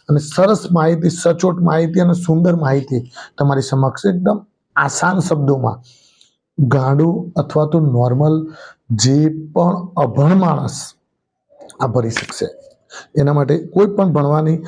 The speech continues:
સિમ્પલ ભાષામાં આ વીડિયો ખાલી જોશો એટલે તમને આવડી જશે કે આના અંદર કંઈ બહુ અઘરું છે જ નહીં. એકદમ સિમ્પલ. લોકો તમને ડરાવી દે છે કે આ જુઓ, આ જુઓ, ઢીકણું જુઓ,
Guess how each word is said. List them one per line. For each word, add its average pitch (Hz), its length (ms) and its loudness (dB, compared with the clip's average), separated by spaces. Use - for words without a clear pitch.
સિમ્પલ 240 380 2
ભાષામાં 175 480 2
આ - 20 2
વીડિયો 160 300 4
ખાલી 170 220 0
જોશો 160 300 0
એટલે 165 140 2
તમને 160 240 2
આવડી 147 200 0
જશે 160 380 0
કે 151 80 0
આના 151 180 2
અંદર 160 220 2
કંઈ 170 140 0
બહુ 170 220 2
અઘરું 131 320 0
છે 175 340 2
જ 190 100 0
નહીં. 160 280 0
એકદમ 233 300 2
સિમ્પલ. 180 320 0
લોકો 160 280 2
તમને 175 260 2
ડરાવી 160 320 4
દે 139 160 2
છે 127 160 -2
કે - 400 -6
આ 139 240 2
જુઓ, 135 280 2
આ 135 360 2
જુઓ, 131 320 0
ઢીકણું 127 380 0
જુઓ, 127 280 2